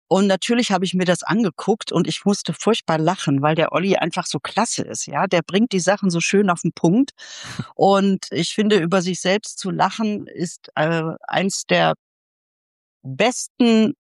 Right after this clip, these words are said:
Speaker 1: Mittel für Resilienz.
Speaker 2: Ja.
Speaker 1: Und, ähm, also, ähm, pff, nee, das hat mir nix ausgemacht. Er hat mich dann auch interviewt und hat dann auch so gesagt, „Ja, die Frau Knapp im Schritt ist am Telefon.“ Und ich musste so lachen. Ich hab gesagt, „Ja, und der Herr Kackhoden ist auch vorhanden.“ Und,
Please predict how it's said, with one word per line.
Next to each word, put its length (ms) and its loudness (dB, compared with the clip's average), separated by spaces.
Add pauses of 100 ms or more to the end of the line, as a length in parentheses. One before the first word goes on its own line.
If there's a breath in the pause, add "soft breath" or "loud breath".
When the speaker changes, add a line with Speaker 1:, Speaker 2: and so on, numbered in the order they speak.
(120)
Speaker 1:
Mittel 520 4
für 360 -2
Resilienz. 800 -2 (260)
Speaker 2:
Ja. 120 -2
Speaker 1:
Und, 500 -2
ähm, 480 0 (440 loud breath)
also, 420 0 (360)
ähm, 160 2 (1040)
pff, 300 -8
nee, 260 4
das 180 -6
hat 140 -6
mir 80 6
nix 220 0
ausgemacht. 500 0
Er 160 -4
hat 180 -2 (220)
mich 180 0
dann 180 0
auch 200 -2
interviewt 760 2 (600 loud breath)
und 240 2
hat 140 0
dann 200 0
auch 120 -2
so 180 -4
gesagt, 300 -2
„Ja, 240 2
die 100 -2
Frau 220 0
Knapp 320 -2
im 120 -4
Schritt 300 -4
ist 200 -6
am 140 0
Telefon.“ 720 0
Und 320 0
ich 160 -8
musste 360 2
so 180 4
lachen. 460 0
Ich 120 -4
hab 120 0
gesagt, 280 -2
„Ja, 140 2
und 100 -4
der 140 2
Herr 140 0
Kackhoden 760 -2
ist 160 -4
auch 220 2
vorhanden.“ 720 0
Und, 260 -2